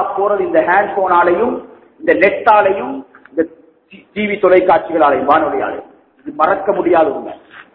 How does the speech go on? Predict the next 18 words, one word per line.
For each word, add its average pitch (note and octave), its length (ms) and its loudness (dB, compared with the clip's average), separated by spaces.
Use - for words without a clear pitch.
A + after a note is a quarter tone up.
பதினெட்டு G3+ 440 0
வயது F#3 300 2
இஸ்லாமிய F#3+ 360 -2
மாணவி D#3+ 400 0
தற்கொலை - 480 0
செய்து D3+ 180 0
கொண்டாள். B2+ 380 -2
காரணம் E3 380 0
என்ன? C#3 180 -8
தற்கொலை. D4+ 480 4
ஒரு B3+ 140 0
முஸ்லிம் C#4 420 0
மாணவி D4+ 380 4
பாடசாலையில் C#4+ 640 0
படித்துக் D#4+ 380 -2
கொண்டிருந்தவள். D#4 540 2
காரணம் F4 440 2
என்ன? E4 180 4